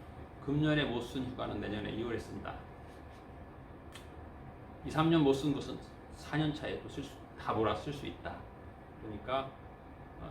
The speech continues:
다 잘 모으면 두 달도 갈 수 있게 돼 있어요. 우리 내규예요. <laughs> 근데 이제 간혹 가다가 이제 대법원에서 재판을 많이 하는데, 재판에서 제일 중요한 게 정관이에요. 내부 규정에 따랐냐?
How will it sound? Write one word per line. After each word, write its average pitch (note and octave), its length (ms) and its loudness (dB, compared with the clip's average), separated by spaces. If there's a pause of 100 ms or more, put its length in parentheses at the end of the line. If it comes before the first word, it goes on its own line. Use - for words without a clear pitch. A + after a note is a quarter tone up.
다 - 240 -10
잘 C3+ 220 6
모으면 C#3 580 8 (460)
두 C3+ 220 4
달도 D3 300 10
갈 G#2+ 120 0
수 - 140 -8
있게 G#2 180 -2
돼 F2 100 -2
있어요. - 300 -6 (120)
우리 C#3 220 8
내규예요. G#2+ 600 6
<laughs> - 1080 -8
근데 E3 300 6
이제 D#3 480 10 (380)
간혹 D#3 340 8
가다가 D#3 340 10
이제 C3+ 180 6
대법원에서 C#3 500 4 (280)
재판을 D3+ 400 4
많이 A#2 240 8
하는데, A2 600 2 (600)
재판에서 D3 540 2
제일 - 360 6
중요한 A2+ 480 4
게 G2+ 140 2
정관이에요. G#2 600 0 (840)
내부 C#3+ 680 6
규정에 B2 520 2
따랐냐? A2 640 2